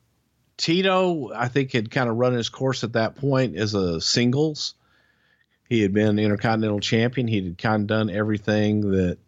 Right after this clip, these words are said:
that there was to do. And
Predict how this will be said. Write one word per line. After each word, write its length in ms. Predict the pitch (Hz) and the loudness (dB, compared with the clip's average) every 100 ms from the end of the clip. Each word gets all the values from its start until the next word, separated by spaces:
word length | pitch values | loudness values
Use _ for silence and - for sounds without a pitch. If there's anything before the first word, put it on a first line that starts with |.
| _ _ | _ _
that 160 | 95 | -4
there 120 | 95 92 | 0 2
was 420 | 92 107 104 - | 2 2 2 0
to 120 | 98 | -2
do. 480 | 87 92 98 123 143 - - - - - - - | 0 2 2 2 -2 -10 -20 -20 -20 -20 -20 -2
And 720 | 104 107 104 101 98 98 92 | 0 2 4 4 2 0 -4